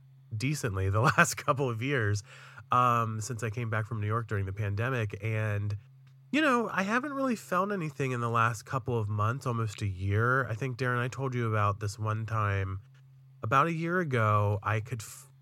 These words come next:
I was, like, seeing in my peripheral vision when I was brushing my teeth, this ball of,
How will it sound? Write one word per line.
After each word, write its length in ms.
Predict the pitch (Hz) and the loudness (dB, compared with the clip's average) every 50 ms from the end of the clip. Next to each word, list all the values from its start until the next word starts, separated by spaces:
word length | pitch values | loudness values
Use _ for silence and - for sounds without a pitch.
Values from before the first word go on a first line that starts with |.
| - - | -14 -4
I 160 | - 117 131 | -2 -2 0
was, 200 | 123 135 131 - | 0 0 -2 0
like, 240 | 127 127 117 107 - | 0 0 0 0 -2
seeing 460 | - - - - - 147 156 160 156 | -6 -4 -4 -2 -2 -2 -2 0 0
in 100 | 143 127 | 0 2
my 140 | 120 113 110 | 4 2 2
peripheral 500 | 104 - - 120 120 110 - 123 107 104 | 2 2 2 2 2 2 0 0 0 2
vision 320 | 101 110 120 123 127 117 | 2 0 0 0 0 2
when 80 | 104 101 | 2 2
I 60 | 95 | 2
was 120 | 95 95 95 | 2 0 0
brushing 360 | 95 101 101 104 - 117 110 | 2 2 2 2 2 0 0
my 160 | 101 95 95 | 0 0 0
teeth, 520 | 92 - - - 117 113 104 98 98 - - - - - - - - - - - | -2 -4 -4 -2 0 0 2 0 0 -2 -6 -14 -14 -20 -20 -20 -20 -20 -4 -2
this 180 | 120 127 110 | -2 -2 0
ball 680 | 110 104 101 - - 104 104 107 113 117 123 127 127 - - | -4 -6 -4 0 2 2 4 4 4 2 2 0 0 0 0
of, 480 | 110 107 101 98 98 98 92 87 92 | 2 4 4 4 2 2 0 -4 -8